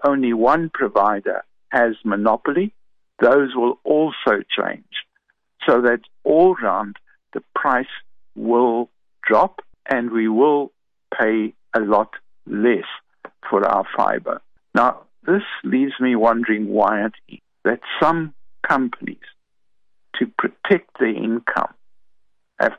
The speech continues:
policies in place that are clearly against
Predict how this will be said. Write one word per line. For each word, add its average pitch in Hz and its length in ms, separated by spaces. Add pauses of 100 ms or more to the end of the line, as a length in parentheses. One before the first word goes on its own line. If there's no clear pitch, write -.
policies 147 640
in 117 260
place - 280 (640)
that 117 160 (180)
are 117 160 (100)
clearly 143 640
against 110 580